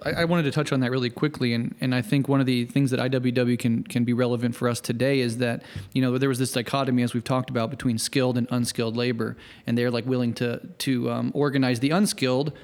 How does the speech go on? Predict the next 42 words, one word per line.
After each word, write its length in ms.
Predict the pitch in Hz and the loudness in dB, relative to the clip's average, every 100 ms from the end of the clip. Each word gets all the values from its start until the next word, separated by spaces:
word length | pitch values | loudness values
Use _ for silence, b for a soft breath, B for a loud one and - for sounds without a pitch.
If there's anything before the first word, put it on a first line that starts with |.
| B | B
across 500 | 139 - 165 185 180 | -10 -4 -2 0 -2
industry, 520 | 131 123 - 139 147 | -2 -2 -2 0 0
which 180 | 165 160 | 0 0
is 100 | 156 | 0
much 220 | 160 185 | 0 2
more 160 | 185 156 | 0 2
difficult 600 | 156 190 165 123 127 - B B | 0 0 -2 0 -2 -4 B B
than 100 | 147 | -2
organizing 680 | 147 151 147 143 139 139 135 | 2 2 2 2 2 2 2
workers 380 | 135 127 139 - | 2 0 -2 0
in 320 | 151 147 127 | 2 2 2
one 260 | 131 135 135 | 2 2 2
single 540 | - 135 135 123 120 | 2 2 2 0 -4
factory 580 | - 160 160 - 156 151 | -2 -2 -2 -2 0 2
or 120 | 127 | 2
in 140 | 127 127 | 2 2
one 160 | 131 | 0
single 400 | 131 123 123 117 | 0 0 0 0
industry, 580 | 147 147 135 - 120 120 - B B B | 0 0 0 -2 -2 -2 -4 B B B
um, 140 | 123 | -2
especially, 440 | 123 - 127 - 123 | 0 0 0 0 0
you 100 | 120 | 0
know, 120 | 120 | -2
if 100 | 120 | -4
it's 120 | 117 | -6
skilled 340 | - - 123 120 | -4 0 0 0
versus 220 | 117 131 | -2 -2
unskilled. 360 | 120 - 196 | -2 0 0
But 120 | 147 135 | 0 -2
that 140 | 165 | -2
kind 160 | 185 175 | -4 -4
of 60 | |
reflects 440 | 139 - 139 - - - | -4 -4 -4 -4 -10 -8
today, 360 | - 147 220 139 | -4 0 2 2
because 440 | 120 117 139 123 - B B B | 2 0 0 -2 -10 B B B
with 140 | 151 | -2
the 80 | 143 | 0
gig 240 | 123 160 | 0 0
economy 680 | 175 165 160 160 156 156 160 | 0 0 0 2 4 4 4
and 140 | 147 135 | 2 2
with 160 | 127 | 2
more, 280 | 143 139 139 | 2 2 0